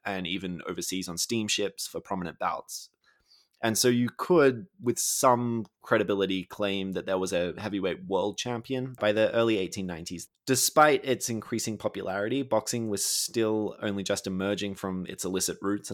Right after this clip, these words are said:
And, uh, as is often the case, uh, with activities like this that kind of originated on the margins of society, it was actually historically a comparatively racially diverse sport, and in particular, it was very popular with recent immigrant groups in America, but also had seen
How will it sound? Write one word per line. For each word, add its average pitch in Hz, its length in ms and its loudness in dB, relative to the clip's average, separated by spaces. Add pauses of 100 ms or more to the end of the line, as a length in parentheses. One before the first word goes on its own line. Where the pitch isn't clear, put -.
And, 104 440 4 (140)
uh, 110 220 6
as 117 160 4
is 113 80 0
often 113 240 2
the 107 80 0
case, 107 540 0
uh, 104 180 4
with 107 140 2
activities 110 600 2
like 98 220 0
this 104 200 -2
that 92 180 -2 (120)
kind 104 160 -8
of 95 80 -8
originated 98 500 -2
on 95 120 -2
the 90 80 -4
margins 113 420 0
of 110 80 -8
society, 113 640 -2 (360)
it 113 120 2
was 120 200 6 (100)
actually 117 380 2
historically 110 560 2
a 98 60 0
comparatively 101 640 -2
racially 95 500 -2
diverse 104 540 -2
sport, 143 480 0
and 110 80 -2
in 101 80 -4
particular, 117 400 -2
it - 60 -4
was 98 100 -4
very 101 180 0
popular 95 340 -6
with 92 200 -8
recent 95 320 -6
immigrant 110 360 -4
groups 104 380 -6
in 104 80 -8
America, 107 480 -2 (240)
but - 140 -2
also 110 320 0
had 104 200 -2
seen 98 380 -6